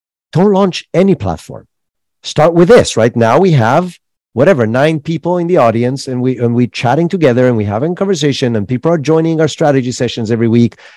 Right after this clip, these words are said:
and they're telling us, they're, they're asking questions. So we know what's on their minds and we can talk about those topics. And so I think the,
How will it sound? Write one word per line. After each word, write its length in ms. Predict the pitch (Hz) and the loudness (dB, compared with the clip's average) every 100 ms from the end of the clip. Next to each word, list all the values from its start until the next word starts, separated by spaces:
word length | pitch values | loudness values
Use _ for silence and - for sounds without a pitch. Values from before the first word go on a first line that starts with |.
| _ | _
and 140 | 104 | -4
they're 120 | 120 | -2
telling 420 | 131 - 156 170 90 | -2 -2 -2 0 -2
us, 260 | - - - | -6 -10 -2
they're, 200 | 117 104 _ _ | -2 -2 _ _
they're 180 | 95 90 | -12 -10
asking 340 | 76 71 - 120 | -10 -10 -8 0
questions. 460 | 208 214 - 87 | 2 2 0 -4
So 100 | - | -4
we 120 | 85 87 | -4 -2
know 140 | 92 | 0
what's 420 | 98 113 - - - | 2 0 -2 -16 -6
on 140 | 113 | 0
their 80 | 151 | 2
minds 400 | 233 247 110 92 | 4 2 2 -2
and 140 | 92 | -6
we 100 | 95 | -6
can 300 | 95 98 98 - - _ | -4 -4 -4 -8 -20 _
talk 260 | - 98 95 | -2 0 2
about 220 | 110 113 | 2 2
those 160 | 170 156 | 0 0
topics. 500 | 247 240 123 101 - _ _ _ - | 2 2 2 0 -6 _ _ _ -4
And 360 | 120 120 120 | 0 2 0
so 520 | 113 135 127 123 120 - _ _ _ _ | -2 0 2 2 0 -4 _ _ _ _
I 140 | 127 | -4
think 400 | 127 - 190 165 | -2 2 0 0
the, 560 | - 156 147 139 131 | 0 0 2 2 0